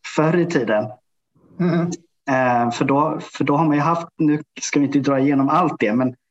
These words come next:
Speaker 1: men man har haft olika synpunkter och åsikter kring hur man ska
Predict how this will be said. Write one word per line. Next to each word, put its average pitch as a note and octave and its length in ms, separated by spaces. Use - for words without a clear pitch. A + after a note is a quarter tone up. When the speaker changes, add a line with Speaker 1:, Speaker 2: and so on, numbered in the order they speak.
Speaker 1:
men C#3+ 180
man C#3+ 120
har C3+ 80
haft C#3 380
olika B2 640
synpunkter D#3 760
och D#3 60
åsikter C3+ 440
kring B2+ 300
hur B2+ 320
man B2 340
ska B2 280